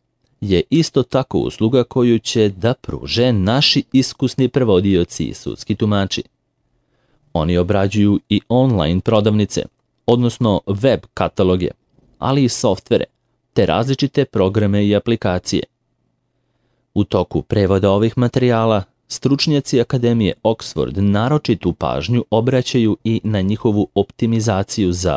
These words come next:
web pregledače. Cena prevoda sa mađarskog na turski jezik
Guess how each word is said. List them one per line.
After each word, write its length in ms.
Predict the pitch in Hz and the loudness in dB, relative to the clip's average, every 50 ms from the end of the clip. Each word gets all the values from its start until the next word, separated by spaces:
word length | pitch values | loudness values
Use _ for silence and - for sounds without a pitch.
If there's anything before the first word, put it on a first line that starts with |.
| - - - | -4 -6 -8
web 240 | 92 85 90 73 - - - | -4 -2 -2 -2 -2 -6 -6
pregledače. 640 | - 85 82 90 107 107 101 73 67 - - - - - _ _ _ _ _ _ _ _ _ _ _ _ _ _ _ _ _ _ _ _ _ _ _ _ _ _ _ _ _ _ _ _ - | -4 -4 -2 0 0 0 0 -2 -2 -4 -6 -8 -8 -8 _ _ _ _ _ _ _ _ _ _ _ _ _ _ _ _ _ _ _ _ _ _ _ _ _ _ _ _ _ _ _ _ -6
Cena 240 | - 113 104 104 98 | -2 0 0 0 0
prevoda 440 | - 110 107 104 104 101 98 101 98 | 0 0 0 2 2 2 2 0 -2
sa 160 | - - 98 | -2 -2 -2
mađarskog 640 | 92 92 95 101 104 95 87 - - - 87 67 73 | 0 0 0 0 0 0 0 0 -4 -6 -6 -6 -6
na 120 | 67 50 | -10 -10
turski 480 | - - - 117 117 113 - - - 117 | -8 -2 0 0 0 0 -4 -4 -2 0
jezik 460 | 110 110 110 117 117 104 - - _ | 2 2 2 0 -2 -4 -4 -8 _